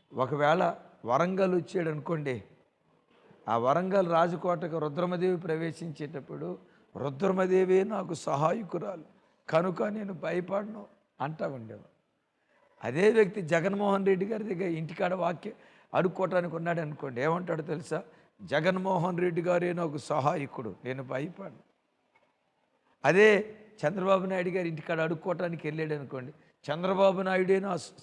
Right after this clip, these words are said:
చంద్రబాబు నాయుడు గారే నా సహాయకుడు, నేను భయపడను." ఈ బ్యాచ్ అంతా ఎవరంటే బతక నేర్చినోళ్ళు, ఏ ఎండకా గొడుగు పట్టేవాళ్ళు. ఆ భిక్షగాడు ఎదురుగానే ఇంకొకడు ఉన్నాడట, వాడు కూడా పెద్ద బోర్డు పెట్టుకున్నాడట.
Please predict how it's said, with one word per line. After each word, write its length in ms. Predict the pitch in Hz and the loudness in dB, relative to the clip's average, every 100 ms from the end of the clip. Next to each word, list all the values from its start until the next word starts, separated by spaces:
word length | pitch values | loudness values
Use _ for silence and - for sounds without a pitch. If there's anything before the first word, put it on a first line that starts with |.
| 139 | -2
చంద్రబాబు 420 | 160 190 190 185 | 2 4 4 2
నాయుడు 220 | 185 180 | 2 2
గారే 280 | 190 185 180 | 0 0 -2
నా 180 | 170 170 | -2 -4
సహాయకుడు, 680 | - 156 175 180 156 139 - _ _ - | 0 -2 -2 -6 -6 -10 -12 _ _ -10
నేను 200 | 147 156 | -6 -2
భయపడను." 520 | 147 165 151 151 - - _ _ _ _ - | 0 0 -4 -8 -12 -18 _ _ _ _ -12
ఈ 60 | 139 | -8
బ్యాచ్ 400 | 135 135 165 190 | 0 2 2 -2
అంతా 240 | 208 185 | -6 -6
ఎవరంటే 720 | 165 156 160 151 151 151 - - _ _ _ | -6 -4 -6 -6 -4 -6 -6 -20 _ _ _
బతక 260 | 117 139 151 | -4 -2 -2
నేర్చినోళ్ళు, 880 | 175 180 143 190 127 90 - _ - | -6 -6 -8 -10 -10 -10 -12 _ -8
ఏ 100 | 147 | -4
ఎండకా 440 | 156 151 156 151 | -2 -2 -4 -6
గొడుగు 360 | 160 135 139 147 | -6 -4 -6 -4
పట్టేవాళ్ళు. 540 | 135 110 135 - - _ _ _ _ _ _ _ _ _ _ _ _ _ _ - | -6 -6 -8 -10 -12 _ _ _ _ _ _ _ _ _ _ _ _ _ _ 2
ఆ 80 | 156 | 4
భిక్షగాడు 580 | 147 170 - 233 262 214 | 4 -2 -4 0 2 4
ఎదురుగానే 480 | 190 196 196 196 202 | 4 2 0 0 -2
ఇంకొకడు 440 | 180 165 170 175 | -4 -2 -2 -2
ఉన్నాడట, 500 | 175 214 190 147 - - _ _ _ _ _ _ _ | -4 -4 -6 -8 -14 -20 _ _ _ _ _ _ _
వాడు 280 | 117 160 208 | 4 8 8
కూడా 180 | 214 214 | 6 4
పెద్ద 260 | 190 170 | 2 -2
బోర్డు 300 | 180 180 180 | 0 2 2
పెట్టుకున్నాడట. 800 | 175 170 - 185 147 123 110 - | 0 -4 -6 -10 -10 -10 -12 -16